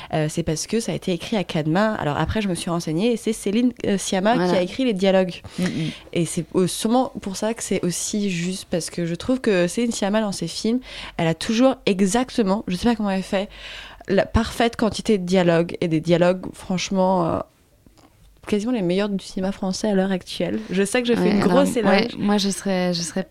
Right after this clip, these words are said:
Speaker 2: je suis pas
Speaker 1: Mais,
Speaker 2: tout à fait d'accord
Speaker 1: euh,
Speaker 2: avec toi, mais vas-y, je
Speaker 1: je trouve qu'elle
Speaker 2: continue.
Speaker 1: trava-, euh, que, que les silences sont bien travaillés, que quand les mots sont là, ils sont soit nécessaires, soit ils veulent dire autre chose, et du coup, on peut voir la différence entre les dialogues et le jeu des personnages, et qu'est-ce qu'ils veulent dire derrière,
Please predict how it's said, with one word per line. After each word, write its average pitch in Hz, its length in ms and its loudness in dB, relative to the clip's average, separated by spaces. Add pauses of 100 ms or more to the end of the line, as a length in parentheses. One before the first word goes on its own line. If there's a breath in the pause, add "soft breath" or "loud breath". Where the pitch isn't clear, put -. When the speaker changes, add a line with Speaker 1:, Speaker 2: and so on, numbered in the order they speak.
Speaker 2:
je 185 60 -2
suis 190 140 4
pas 190 120 4
Speaker 1:
Mais, 185 120 4
Speaker 2:
tout 185 80 6
à 185 60 6
fait 185 100 4
d'accord 180 200 4
Speaker 1:
euh, - 20 4
Speaker 2:
avec 175 120 0
toi, 175 140 -2
mais 170 100 4
vas-y, 180 240 2
je 165 460 -2
Speaker 1:
je - 60 -4
trouve 180 100 0
qu'elle 262 140 0
Speaker 2:
continue. 196 180 0
Speaker 1:
trava-, - 140 -2
euh, 190 140 4
que, 170 500 0
que 185 100 -2
les 185 80 2
silences 233 460 0
sont 214 160 -2
bien 185 140 0
travaillés, 190 500 -2
que 202 100 -6
quand 175 140 0
les 170 140 4
mots 202 200 6
sont 226 220 2
là, 208 200 8
ils 180 140 0
sont 180 160 2
soit 202 300 2
nécessaires, 202 560 0
soit 208 140 2
ils 190 60 2
veulent 180 120 4
dire 175 180 4
autre 190 300 2
chose, 202 440 0
et 185 140 0
du 175 140 0
coup, 220 160 -2
on 202 80 0
peut 190 120 -2
voir 185 200 0
la 185 100 0
différence 185 480 -2
entre - 80 -6
les 175 140 -4
dialogues 185 480 2
et 170 100 -2
le 165 260 0
jeu 180 180 -2
des 190 100 -2
personnages, 180 500 -4
et 185 80 -6
qu'est-ce 180 160 -8
qu'ils - 140 -10
veulent 175 200 -2
dire 190 280 -4
derrière, 165 340 -4